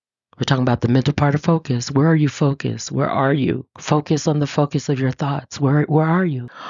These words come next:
Paul says that we need to focus and dwell, think about, on the good and honorable things in the world, as opposed to the lies that Satan tries to weave into our hearts, our mind, into the world.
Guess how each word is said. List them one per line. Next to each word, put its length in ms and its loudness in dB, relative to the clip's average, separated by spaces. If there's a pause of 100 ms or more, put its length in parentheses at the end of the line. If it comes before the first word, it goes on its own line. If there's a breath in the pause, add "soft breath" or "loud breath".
(220 loud breath)
Paul 280 4
says 320 0
that 200 0
we 140 2
need 260 -2
to 160 0
focus 760 -4
and 200 -4
dwell, 580 -2 (560)
think 320 -2
about, 400 -4 (600 soft breath)
on 180 2
the 120 2
good 280 2
and 160 -4
honorable 460 0
things 640 -10 (520)
in 120 2
the 100 0
world, 540 -2 (1000)
as 200 2
opposed 520 0
to 220 4
the 160 0
lies 380 2
that 100 0
Satan 400 0
tries 320 -2
to 80 2
weave 360 2
into 400 0 (340 loud breath)
our 220 0
hearts, 420 -2
our 140 0
mind, 400 -2
into 280 -4
the 100 -10
world. 460 -8